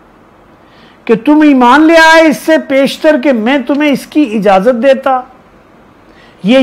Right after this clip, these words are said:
यकीनन कोई खुफिया साजिश है। कई दूसरी जगहों पे आया कि उस फरऊन ने कहा कि ये मूसा असल में यही तुम्हारा उस्ताद है और ये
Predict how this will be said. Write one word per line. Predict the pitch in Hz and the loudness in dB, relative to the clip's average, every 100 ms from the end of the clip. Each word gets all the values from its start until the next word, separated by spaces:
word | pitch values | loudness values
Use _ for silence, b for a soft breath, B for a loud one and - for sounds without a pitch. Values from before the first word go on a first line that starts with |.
| 208 | 2
यकीनन | 202 202 262 302 311 254 | 0 0 0 2 2 0
कोई | 262 240 214 | 0 0 0
खुफिया | 170 - 202 214 233 214 | -6 -8 -6 -2 -2 -2
साजिश | - 165 175 254 220 | -4 -8 -6 -6 -2
है। | 262 262 240 185 _ - | 0 0 0 -6 _ -6
कई | 220 | -4
दूसरी | 196 247 240 294 | -4 -6 -4 -2
जगहों | 269 269 277 | 0 0 0
पे | 277 | -2
आया | 277 254 285 | 0 2 2
कि | 277 269 | 0 -2
उस | 226 180 | -6 -4
फरऊन | 220 208 269 | -4 -2 -2
ने | 277 262 | -4 -2
कहा | 233 262 277 - B B B | 2 2 2 -2 B B B
कि | 269 | 0
ये | 254 269 | 2 2
मूसा | 254 233 269 - 302 | 2 0 -2 0 2
असल | 285 214 285 | 2 2 0
में | 285 302 294 233 B B B 214 | 0 -2 -2 -4 B B B -8
यही | 165 208 311 | 0 2 2
तुम्हारा | 240 269 247 247 254 | 2 0 2 4 4
उस्ताद | 226 - 240 247 277 247 | 2 -2 -2 0 2 2
है | 277 277 | 4 4
और | 254 | 2
ये | 226 | -2